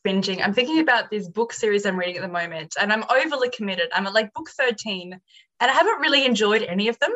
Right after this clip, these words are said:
but there's four books left to go, which makes me think I'm not very stimulated by this. There's definitely no meaning. So, but it's clearly a response to boredom. Is there some kind of weird interplay between motivation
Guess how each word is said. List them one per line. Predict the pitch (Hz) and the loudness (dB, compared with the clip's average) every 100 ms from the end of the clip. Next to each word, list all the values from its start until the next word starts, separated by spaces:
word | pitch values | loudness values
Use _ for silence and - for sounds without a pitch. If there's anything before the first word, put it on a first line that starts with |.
| - | 0
but | 277 | 0
there's | 277 - | 0 2
four | 269 302 | 2 2
books | 294 - | -2 -2
left | 233 233 | -2 -2
to | - | -6
go, | 208 208 185 160 160 _ _ _ | -4 -2 -2 -2 -6 _ _ _
which | 233 240 | -6 -2
makes | 254 254 | -2 -2
me | |
think | 277 220 | -4 -2
I'm | 226 226 - | -2 -4 -10
not | 240 403 269 | -8 -4 -2
very | 285 | -4
stimulated | - - 233 220 185 180 | -4 -4 -2 0 2 2
by | 175 | 0
this. | 170 190 | -2 -6
There's | 202 202 | -4 -2
definitely | 233 311 311 269 214 | 0 -2 -2 -4 -2
no | 185 | -2
meaning. | 185 180 165 156 165 - - - - - | -2 -4 -6 -8 -10 -14 -20 -20 -20 -20
So, | - 254 240 233 233 226 - - _ _ 214 | 0 4 6 6 4 2 -2 -8 _ _ 0
but | 254 | 0
it's | 262 | 0
clearly | - 311 320 | -4 0 2
a | 262 | 2
response | 247 - 214 214 | 0 -2 -6 -6
to | 202 | -4
boredom. | 214 226 175 160 | 0 2 2 0
Is | 226 | -2
there | 226 | -4
some | 294 | -4
kind | 311 269 202 | -2 0 -2
of | - _ 202 | -8 _ -10
weird | 208 226 208 | -4 -2 -2
interplay | 214 226 262 - 220 | -4 -6 -6 -4 -2
between | 233 - 190 185 175 170 - _ - | -2 -4 -6 -6 -10 -18 -20 _ -2
motivation | 196 190 190 185 165 - 233 233 240 | 4 4 4 2 0 0 -2 -2 -4